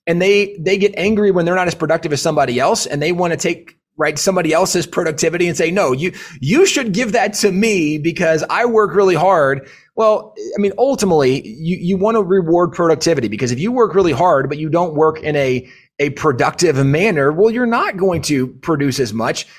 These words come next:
but that's, that's not everybody else's fault necessarily, right? Maybe you, you have a bad strategy, you're implementing bad principles, a bad philosophy.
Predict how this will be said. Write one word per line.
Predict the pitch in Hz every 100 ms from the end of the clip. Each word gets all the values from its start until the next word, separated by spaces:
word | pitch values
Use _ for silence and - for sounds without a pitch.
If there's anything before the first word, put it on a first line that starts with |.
| _
but | - 202 202
that's, | 208 -
that's | - 226
not | 415 359
everybody | 196 143 131 120
else's | - - -
fault | - 147 113 - 156
necessarily, | 143 - 131 113 101 120 165 359 - -
right? | 156 190
Maybe | 175 202 240
you, | 196
you | 202 175 220
have | 190
a | 180
bad | 127 147 175
strategy, | - - 160 185 117
you're | 120
implementing | 147 185 185 165 156 123
bad | 147 165
principles, | - 202 190 143 120
a |
bad | 117 151 165
philosophy. | 147 131 151 240 131 104 101 107